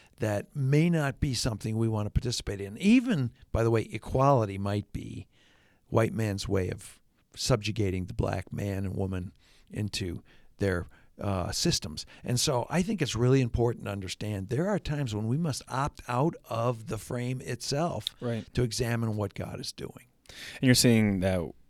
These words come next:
Speaker 2: in this conversation, we need to opt out of the frame of how we have conflict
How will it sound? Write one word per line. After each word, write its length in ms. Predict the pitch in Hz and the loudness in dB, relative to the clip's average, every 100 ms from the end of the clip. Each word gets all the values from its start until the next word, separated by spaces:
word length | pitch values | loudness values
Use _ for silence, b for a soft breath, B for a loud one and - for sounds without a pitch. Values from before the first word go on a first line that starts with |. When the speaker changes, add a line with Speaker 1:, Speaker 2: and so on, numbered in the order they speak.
| _ _ _ _ _ | _ _ _ _ _
Speaker 2:
in 180 | 98 110 | -8 -2
this 140 | 110 - | 0 0
conversation, 920 | - 87 87 - 82 - - 87 113 _ - | -2 -4 -4 -4 -4 -4 -4 -6 -12 _ -4
we 120 | 110 | -2
need 140 | 101 | -2
to 160 | 92 110 - - _ _ - | -4 -8 -10 -20 _ _ -2
opt 240 | 101 - | -2 2
out 180 | 101 98 | 2 2
of 80 | 95 | 0
the 80 | |
frame 540 | 92 - 90 85 82 107 - _ _ _ _ _ _ _ | -4 -4 -6 -6 -8 -10 -14 _ _ _ _ _ _ _
of 140 | 107 | -12
how 180 | - 98 | -4 -2
we 160 | 90 87 | -2 -4
have 220 | 87 - | -8 -10
conflict 640 | - 87 - - - - | -8 -8 -10 -14 -14 -16